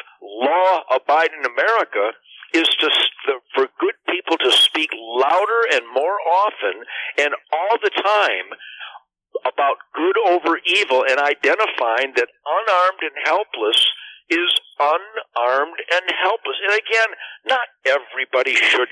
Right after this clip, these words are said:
carry a gun. Not everybody is gonna carry a gun. Not everybody even thinks about carrying a gun. But those of us who still respond to our powerful instinct of good over evil, don't be deterred from carrying a gun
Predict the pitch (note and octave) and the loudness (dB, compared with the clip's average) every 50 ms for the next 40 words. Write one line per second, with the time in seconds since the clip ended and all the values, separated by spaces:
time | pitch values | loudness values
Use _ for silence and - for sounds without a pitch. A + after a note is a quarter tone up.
0 | - _ - A2 G#2+ G#2+ G#2+ G#2 G2 G2 - - G2 E2+ D#2+ D#2+ D#2 D2 - - | -6 _ -14 -10 -6 -2 0 2 2 0 0 0 0 0 -2 -4 -6 -6 -6 -6
1 | - - - F#2+ F2 E2 E2 F2 F2+ F#2+ - B2 C#3+ D3 - - E3+ F#3 G3 G#3 | -6 -6 -4 -4 -4 -4 -4 -4 -4 -4 -4 -4 -4 -4 -2 -2 -2 0 0 0
2 | A3 A3 G3+ - - A#3 B3 B3+ B3 A3+ - - - C3+ B2 A2 G2+ G2 F#2+ F2+ | 0 0 0 0 0 0 0 0 0 -4 -4 -2 0 2 2 2 2 0 -2 -6
3 | - - F2 E2+ E2 E2 - - - - - - F#3+ A3+ B3 B3 A#3+ A#3+ A#3 - | -6 -4 -4 -4 -6 -6 -6 -4 -4 -4 -4 -4 -2 -2 -2 -2 -2 -4 -2 -2
4 | - A3+ G#3+ - F3+ F#3 F#3 F3+ F3+ F3 E3+ D#3+ C#3+ D3+ - - - - - - | -2 -4 -2 0 0 0 2 0 0 0 0 -2 -2 -2 -6 -8 -12 -8 -4 -4
5 | B2+ C3 - - - A#2 - A2+ G2 F#2 - _ - G#2 G#2 G#2+ G#2 F#2+ F2+ F#2+ | -4 -2 0 -2 -2 0 0 -2 -2 -4 -6 _ -2 0 0 0 0 0 0 -2
6 | F2+ - G#2 F#2+ F2+ E2 E2 - - - - - - C#3+ C3+ _ _ - C#3 D#3+ | 0 0 2 2 2 0 -2 -4 -4 -4 -4 -2 -2 -2 -2 _ _ 0 2 2
7 | G3 A3+ G#3+ G#3+ G#3+ - G#3+ G#3 D#3 C#3+ C#3 C#3+ C3 - - - - - - D#3+ | 2 2 2 0 0 0 0 0 0 -2 -2 -2 0 2 2 2 2 0 2 2
8 | F3 F#3+ G#3 G#3+ A3 G3 G3+ F3 - - - - F3 E3+ D#3 C3+ B2+ - - - | 4 4 4 2 0 0 -2 0 0 0 0 0 0 0 0 -2 -4 -6 -6 -6
9 | C#3 C3 A#2+ A#2 A2+ - - - - - C#3+ E3 G3 A3+ A3+ G#3+ - - - A3 | -2 0 0 0 0 -2 -6 -8 -4 -2 0 0 0 -2 -6 -14 -10 -4 -2 0
10 | G#3+ - - - - - - - _ - G#3 A3+ - - - - - - F3 D3 | 0 0 -2 -6 -16 -16 -16 -8 _ -2 -2 -2 0 -2 -2 0 0 2 2 2
11 | C#3+ D3+ - - - - - - - _ _ - - - C#3+ C3 - _ - - | 2 0 -4 -14 -16 -16 -18 -20 -20 _ _ -6 -4 -4 -4 -6 -6 _ -4 0
12 | D#3+ F#3 G#3 - G#3 G3+ - D#3+ D#3 - - F3 F#3 G#3+ G#3 C#3 A2+ G2+ G#2+ A2+ | 2 4 4 4 4 2 2 0 -4 -2 0 0 0 0 0 0 0 0 0 0
13 | _ _ - - - - - - - - - _ - - - G#3+ B3 C4 _ - | _ _ -20 -20 -20 -18 -18 -18 -20 -20 -12 _ -2 0 0 0 0 -2 _ -4
14 | G3 G3+ G#3+ F#3+ F3+ - - - F#3+ G3 G#3 - - _ _ _ - - - - | -2 -2 -2 -2 -4 -2 0 0 2 2 0 -2 -4 _ _ _ -4 -2 0 0
15 | F3+ G3 A3 A3+ A3+ G#3+ F#3 D#3 - - C#3 C3+ D3 | 0 0 0 0 0 0 -2 -2 0 0 2 2 2